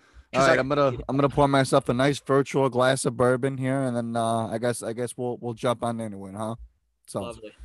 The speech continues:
Speaker 2: so the plot, yeah, you, um, you said it brilliantly. Um,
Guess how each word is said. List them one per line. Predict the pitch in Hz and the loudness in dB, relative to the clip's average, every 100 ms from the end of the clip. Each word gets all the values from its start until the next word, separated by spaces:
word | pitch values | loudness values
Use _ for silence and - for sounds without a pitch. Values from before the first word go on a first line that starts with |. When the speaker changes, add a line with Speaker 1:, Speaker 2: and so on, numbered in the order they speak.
| - _ _ _ _ _ | -20 _ _ _ _ _
Speaker 2:
so | - - 165 | -12 0 2
the | 156 | 2
plot, | - 151 139 113 - | 0 4 4 2 -2
yeah, | 143 127 | 2 2
you, | 117 120 147 156 | 2 -2 -4 2
um, | 147 139 127 113 104 _ _ _ _ _ _ _ _ - - - | 2 2 0 -6 -16 _ _ _ _ _ _ _ _ -20 -20 -16
you | 151 | -10
said | 151 180 147 | -2 2 2
it | 120 | 0
brilliantly. | 127 123 113 95 95 - _ | -4 -4 -8 -10 -14 -18 _
Um, | 120 123 117 110 | 0 0 0 -6